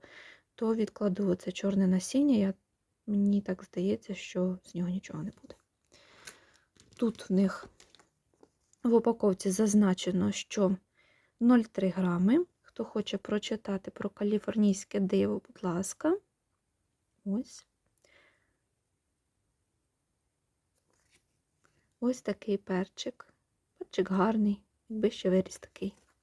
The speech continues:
Зараз подивимося золи-, золотий ювілей. Я цей перчик взяла,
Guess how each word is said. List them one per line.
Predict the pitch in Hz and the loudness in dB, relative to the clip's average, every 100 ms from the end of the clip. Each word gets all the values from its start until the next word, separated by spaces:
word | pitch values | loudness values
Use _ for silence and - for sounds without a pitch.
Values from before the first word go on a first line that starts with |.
| _ _ _ - | _ _ _ -10
Зараз | 233 208 254 302 | -4 -2 0 -2
подивимося | - 196 226 262 269 - 240 | -4 -6 0 2 2 0 -4
золи-, | 202 202 202 208 196 - | -4 -4 -2 -2 -4 -8
золотий | 196 214 214 - 285 214 190 | -2 0 0 0 0 0 0
ювілей. | 240 220 226 196 196 190 _ _ - - _ _ | -2 2 2 4 2 0 _ _ -20 -20 _ _
Я | 247 233 | -4 -4
цей | - 208 | -2 -6
перчик | _ 214 202 196 - - | _ 0 0 -2 -8 -4
взяла, | 196 202 196 196 196 | -2 2 2 2 0